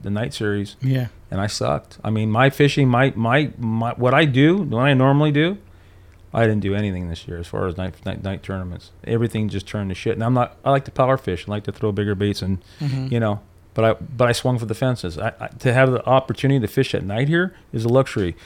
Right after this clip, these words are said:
Speaker 1: So why not? I go for all, I, I'm not for, looking for a paycheck or for points or anything. I'm going to win. It's either I'm gonna be a hero or zero. So I, I was a zero this year.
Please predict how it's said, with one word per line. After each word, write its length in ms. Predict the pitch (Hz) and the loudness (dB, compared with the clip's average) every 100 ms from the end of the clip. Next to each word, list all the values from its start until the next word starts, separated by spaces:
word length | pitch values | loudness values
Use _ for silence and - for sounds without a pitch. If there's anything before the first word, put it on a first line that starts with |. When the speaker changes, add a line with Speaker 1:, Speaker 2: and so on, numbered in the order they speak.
| - | -18
Speaker 1:
So 260 | - - 139 | -4 4 6
why 280 | 131 127 139 | 6 6 6
not? 200 | 151 147 | 6 6
I 100 | 131 | 4
go 120 | 143 170 | 2 2
for 200 | 151 135 | 4 4
all, 140 | 139 | 4
I, 160 | 131 135 - | 2 0 4
I'm 120 | 190 | 4
not 160 | 226 | 4
for, 180 | - 175 | 4 2
looking 360 | - 139 165 156 | 4 4 4 2
for 160 | - | 2
a 40 | 113 | 2
paycheck 520 | 139 135 - 139 131 | 4 4 6 2 4
or 180 | 110 104 - - - | 0 0 -6 -16 -6
for 100 | 117 | -4
points 440 | - 131 123 127 - | 0 0 2 0 0
or 60 | |
anything. 320 | 123 127 139 147 - - - | 2 2 2 -2 -10 -20 -4
I'm 140 | 127 151 | 4 6
going 160 | 156 | 6
to 60 | 151 | 6
win. 360 | 127 151 92 - - - | 4 2 -2 -6 -18 -8
It's 140 | 127 120 | -2 4
either 140 | 135 | 6
I'm 80 | 127 | 6
gonna 140 | 127 | 4
be 120 | 113 120 | 2 2
a 20 | |
hero 280 | 123 147 135 | 6 6 6
or 20 | |
zero. 300 | 120 135 139 | 4 2 0
So 160 | 87 - | 0 0
I, 160 | 117 120 | 2 2
I 40 | |
was 160 | 120 120 | 0 0
a 80 | 113 | 0
zero 240 | 110 151 | 2 4
this 240 | 127 104 - | 4 2 -2
year. 140 | 98 | -6